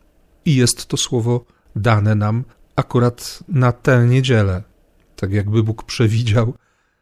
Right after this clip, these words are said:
że, że będziemy dokonywać wyborów, że będziemy decydować o pewnym kształcie przyszłości. Przynajmniej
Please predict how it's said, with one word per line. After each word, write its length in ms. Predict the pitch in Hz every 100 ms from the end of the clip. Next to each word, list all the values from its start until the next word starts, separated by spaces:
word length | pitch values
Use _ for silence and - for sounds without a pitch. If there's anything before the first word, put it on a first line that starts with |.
| _ _ -
że, 720 | 127 110 113 113 110 107 101 - _ _ _ -
że 140 | 151 156
będziemy 360 | 180 180 123
dokonywać 720 | 110 110 117 107 98 95 - -
wyborów, 560 | 104 110 104 98 92 - - _ _ _ _ _ _ _ -
że 180 | 110
będziemy 360 | 110 107 110 107
decydować 840 | 113 - 139 127 110 101 - - - _ _ _ _ _
o 80 | -
pewnym 360 | 113 104 107
kształcie 460 | 101 - 104 95 110
przyszłości. 600 | - - 156 113 - - _ _ _ _ _ _ _ -
Przynajmniej 640 | - 104 101 104 101